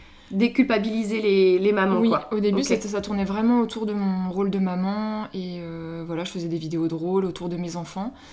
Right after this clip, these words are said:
Speaker 2: Alors, il y a, il y a plusieurs, euh, il y a plusieurs facteurs qui ont fait que j'ai un peu, euh, changé mon fusil d'épaule. Euh, déjà parce que mon compte, il a commencé à grossir et, euh, et du coup, je voulais plus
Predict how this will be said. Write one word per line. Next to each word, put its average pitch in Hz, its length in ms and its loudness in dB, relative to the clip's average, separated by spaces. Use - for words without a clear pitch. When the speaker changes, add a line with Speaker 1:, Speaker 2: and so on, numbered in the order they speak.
Speaker 2:
Alors, 190 160 -2
il 185 100 2
y 190 40 0
a, 180 80 -6
il 196 80 -2
y - 20 2
a 185 60 0
plusieurs, 220 460 -2
euh, 180 520 -6
il - 40 -8
y - 20 -8
a 175 40 -6
plusieurs 214 240 -4
facteurs 226 400 -4
qui 240 60 -2
ont 208 40 -2
fait 202 140 -4
que 190 80 -2
j'ai 185 80 -2
un 175 120 -2
peu, 214 340 -2
euh, 170 380 -2
changé 208 440 -2
mon 202 160 2
fusil 190 300 -4
d'épaule. 180 440 -2
Euh, 170 160 -4
déjà 202 280 0
parce 208 140 -2
que - 80 -4
mon 196 160 2
compte, 226 180 -2
il 196 80 0
a 180 60 -2
commencé 180 320 -6
à 185 60 -2
grossir 180 560 -6
et, 196 240 0
euh, 175 300 0
et 196 120 -2
du 175 140 -6
coup, 247 160 -6
je 226 60 -4
voulais 180 180 0
plus 240 380 -4